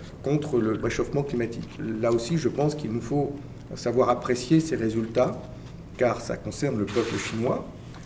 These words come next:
euh, qui a besoin de vivre dignement et d'avoir un, un besoin d'un air pur, mais ça concerne aussi toute la planète,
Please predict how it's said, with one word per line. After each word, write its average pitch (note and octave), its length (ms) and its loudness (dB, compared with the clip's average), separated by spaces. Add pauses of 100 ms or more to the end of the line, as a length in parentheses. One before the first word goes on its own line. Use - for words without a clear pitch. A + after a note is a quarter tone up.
(160)
euh, G#2 100 0
qui G2+ 160 -4
a G#2+ 60 2
besoin A2+ 500 2 (400)
de A2 80 2
vivre A2 320 0
dignement A#2 560 0 (400)
et A2+ 60 0
d'avoir G#2 320 0
un, G#2+ 240 -2
un G2+ 40 2 (160)
besoin G#2+ 300 0
d'un G2+ 180 2
air G#2 180 0
pur, D#3+ 420 -2 (600)
mais A2+ 80 -4
ça A2+ 140 0
concerne A#2+ 360 -2
aussi A2+ 200 -2
toute - 240 -4
la B2+ 80 0
planète, G#2+ 480 -4